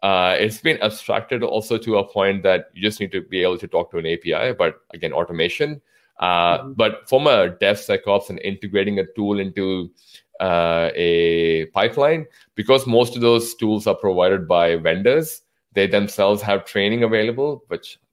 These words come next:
Speaker 1: might be some free, but may not all be free. But what I find is nine out of ten times they're talking about this in a very isolated way.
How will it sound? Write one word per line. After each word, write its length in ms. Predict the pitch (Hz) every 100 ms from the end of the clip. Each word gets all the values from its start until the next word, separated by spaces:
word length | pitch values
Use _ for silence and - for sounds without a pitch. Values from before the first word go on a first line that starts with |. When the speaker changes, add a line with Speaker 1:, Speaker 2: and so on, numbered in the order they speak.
| -
Speaker 1:
might 220 | 92 90
be 80 | 98
some 180 | 98 98
free, 300 | - 117 123
but 340 | 92 90 - 87
may 140 | 90
not 200 | 92 98
all 180 | - 98
be 100 | 117
free. 380 | 120 131 139 113 _ _
But 140 | - 98
what 120 | 104
I 80 | 117
find 360 | 117 110 113
is 100 | 110
nine 260 | 101 101 107
out 120 | 107
of 80 | 98
ten 200 | 95 95
times 260 | 101 95 95
they're 80 |
talking 300 | 92 87 -
about 240 | 87 85 82
this 140 | 85
in 100 | -
a 80 | 82
very 240 | 85 87 -
isolated 580 | 85 - 98 90 87
way. 320 | 87 95 120